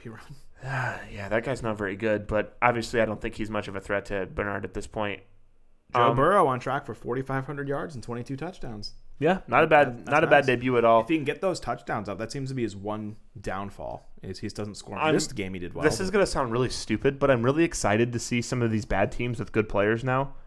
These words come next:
Speaker 1: Yeah.
Speaker 2: Like, it's a
Speaker 1: Chargers,
Speaker 2: well, the Chargers had
Speaker 1: Bengals.
Speaker 2: Phillip Rivers for a while, but they could never really get over the hump.
Speaker 1: No, they
Speaker 2: So I'm,
Speaker 1: suck.
Speaker 2: I'm excited about the Chargers. It's gonna be weird seeing the Bengals being good.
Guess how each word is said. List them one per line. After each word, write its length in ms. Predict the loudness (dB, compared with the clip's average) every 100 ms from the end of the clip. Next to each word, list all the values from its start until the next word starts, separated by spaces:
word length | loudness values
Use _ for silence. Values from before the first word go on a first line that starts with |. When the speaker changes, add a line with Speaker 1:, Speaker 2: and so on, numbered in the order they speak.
| -10
Speaker 1:
Yeah. 200 | -6 -6 -6 0
Speaker 2:
Like, 240 | 2 2 2
it's 220 | 2 2
a 40 |
Speaker 1:
Chargers, 500 | -2 -2 -6 -8 -12 -2
Speaker 2:
well, 180 | 6 6
the 80 | 6
Chargers 380 | 4 4 4 2
had 120 | 2
Speaker 1:
Bengals. 80 | 4
Speaker 2:
Phillip 240 | 4 4
Rivers 300 | 0 0 -2
for 140 | 0 4
a 60 |
while, 260 | 6 8 6
but 280 | 4 2 4
they 100 | 4
could 140 | 4
never 180 | 2 4
really 180 | 4 4
get 140 | 4
over 180 | 4 4
the 100 | 2
hump. 160 | 2 0
Speaker 1:
No, 120 | -2
they 80 | 4
Speaker 2:
So 120 | 4
I'm, 80 | 4
Speaker 1:
suck. 100 | 4
Speaker 2:
I'm 140 | 4
excited 340 | 4 4 4 6
about 200 | 6 4
the 60 |
Chargers. 540 | 4 4 6 2 0 -6 -18 _ _ -2
It's 160 | 0
gonna 160 | 2 4
be 60 | 4
weird 280 | 6 4
seeing 180 | 4 2
the 60 | 2
Bengals 420 | 2 0 2 0
being 160 | -2 -2
good. 320 | 2 2